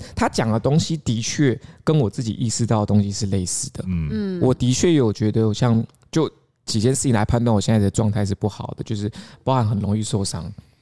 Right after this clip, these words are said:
Speaker 1: 然后包含就是很容易浮躁，然后开始越来越难专心在某件事情上，还有越来越
Speaker 3: 还有睡不好。
Speaker 1: 对，然后还有越来越容易被外部世界影响。这东西都可以判断我自己最近的状态开始不太好了。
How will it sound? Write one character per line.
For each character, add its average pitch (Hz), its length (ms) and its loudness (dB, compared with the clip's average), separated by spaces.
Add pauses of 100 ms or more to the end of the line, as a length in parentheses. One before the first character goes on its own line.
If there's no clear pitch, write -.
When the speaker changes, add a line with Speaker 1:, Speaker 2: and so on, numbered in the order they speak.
(200)
Speaker 1:
然 107 100 0
后 110 60 2
包 117 80 0
含 110 180 2
就 107 100 -4
是 104 400 -2 (200)
很 123 220 2
容 107 180 2
易 127 100 -4
浮 - 280 -10 (100)
躁， 92 260 -2 (680)
然 110 100 -4
后 120 60 -2
开 147 200 -4
始 110 200 -6
越 131 180 0
来 104 120 -2
越 117 180 2
难 90 360 0 (1040)
专 117 220 0
心 120 160 0
在 123 120 2
某 95 160 2
件 107 140 -2
事 - 120 -4
情 104 160 -4
上， 95 180 -6
还 101 80 -4
有 104 120 0
越 - 40 -10
来 - 120 2
越 - 20 6
Speaker 3:
还 156 60 4
有 123 60 4
睡 - 120 0
不 190 160 -4
好。 180 180 -8 (140)
Speaker 1:
对， 143 200 0 (140)
然 117 140 2
后 123 60 2
还 139 60 4
有 123 180 0
越 131 180 2
来 104 160 2
越 113 180 4
容 101 220 0
易 107 80 2
被 101 280 0 (120)
外 107 140 2
部 101 120 0
世 - 180 -2
界 95 140 0
影 85 160 0
响。 90 240 -6 (960)
这 175 140 2
东 165 80 4
西 156 60 2
都 151 80 2
可 131 40 0
以 123 40 2
判 127 180 2
断 123 100 4
我 107 80 0
自 110 100 -6
己 110 60 0
最 113 160 -2
近 110 140 2
的 104 60 2
状 107 200 2
态 98 260 -4 (240)
开 110 160 -2
始 - 120 -4
不 151 80 -8
太 95 180 -2
好 - 180 -10
了。 - 120 -12